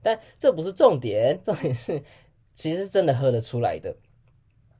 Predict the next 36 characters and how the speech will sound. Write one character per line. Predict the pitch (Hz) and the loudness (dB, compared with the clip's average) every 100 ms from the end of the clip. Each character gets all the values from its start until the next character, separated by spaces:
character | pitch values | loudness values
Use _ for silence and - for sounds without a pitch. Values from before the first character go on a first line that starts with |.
| - | -10
那 | 165 190 | 0 0
这 | 190 170 | 2 -2
个 | 151 | -2
就 | 175 | -4
不 | 170 | -2
得 | 151 | 0
不 | 127 156 | 0 -2
提 | - 110 | -10 -2
到， | 120 117 | 0 0
就 | 120 | -2
是 | 117 | -8
我 | 110 85 62 - | -8 -8 -10 -12
之 | - 131 | -12 -10
前， | - 82 104 | -8 -10 -8
大 | - | -4
概 | 220 | -4
前 | 220 - 104 | -6 -8 -6
年 | 117 104 | -8 -6
吧， | 110 | -6
我 | 101 101 | -6 -8
去 | 117 156 | -10 -10
跑 | 123 - 85 | -10 -8 -8
台 | 87 95 | -8 -8
湾 | 113 120 | -6 -6
茶 | - 85 | -10 -14
庄 | - 110 | -8 -8
的 | 107 98 123 | -8 -10 -10
故 | - 123 | -12 -12
事。 | - 117 - - _ _ _ _ _ | -12 -12 -14 -18 _ _ _ _ _
基 | - | 2
本 | 262 | 4
上 | 185 208 165 | 4 4 2
我 | 123 110 104 110 | 2 2 2 0
回 | 120 | -6
台 | 120 120 | -2 2
湾 | 123 123 127 | 4 4 -2